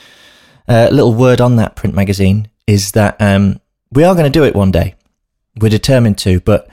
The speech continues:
we wanna do it to a certain standard. And, uh, fuck me, <laughs> it's expensive. We've spoken to, to designers and printers, and,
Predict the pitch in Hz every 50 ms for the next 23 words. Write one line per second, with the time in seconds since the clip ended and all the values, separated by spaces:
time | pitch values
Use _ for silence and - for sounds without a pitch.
0 | _ _ - 135 131 143 156 160 156 143 - - 127 117 - - 123 110 82 107
1 | - - - 123 113 113 101 90 87 - - - _ _ _ _ _ _ _ _
2 | _ - 117 117 117 117 110 - - 117 110 107 107 107 107 110 - _ _ _
3 | _ _ - 147 - 127 110 - 127 - - - 110 - - - 113 104 101 -
4 | 104 95 90 - - - _ _ _ _ _ _ - 156 - - 160 147 151 -
5 | 156 127 - 131 123 - - - - 123 117 113 110 110 104 - 113 98 120 120
6 | 117 117 120 117 117 110 104 - 107 98 - - 127 120 117 - - 117 113 113
7 | 110 - - - - _ _ _ _ _ - 113 110 113 107 - - - -